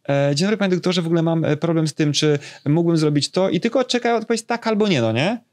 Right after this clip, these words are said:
Ona nie musi być już, może być za dzień, dwa, no nie? No ale nie masz tego kontaktu.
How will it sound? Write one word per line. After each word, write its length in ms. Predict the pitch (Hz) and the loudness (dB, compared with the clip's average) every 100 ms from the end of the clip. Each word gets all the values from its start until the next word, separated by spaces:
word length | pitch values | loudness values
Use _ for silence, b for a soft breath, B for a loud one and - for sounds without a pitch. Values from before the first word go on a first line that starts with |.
| - | -2
Ona 160 | 175 | 0
nie 80 | 196 | 2
musi 180 | 220 220 | 2 0
być 160 | 220 | 0
już, 120 | 170 156 | 0 0
może 160 | 160 | 0
być 120 | 175 | 0
za 100 | 165 | 0
dzień, 180 | 175 190 | 0 2
dwa, 180 | 165 120 | 2 2
no 100 | 113 | 0
nie? 220 | 131 190 160 | 0 -2 -2
No 120 | 180 | -2
ale 140 | 208 | -2
nie 120 | 269 | 0
masz 120 | 247 143 | 0 0
tego 140 | 120 | -2
kontaktu. 400 | 117 107 - 110 | -2 -4 -6 -10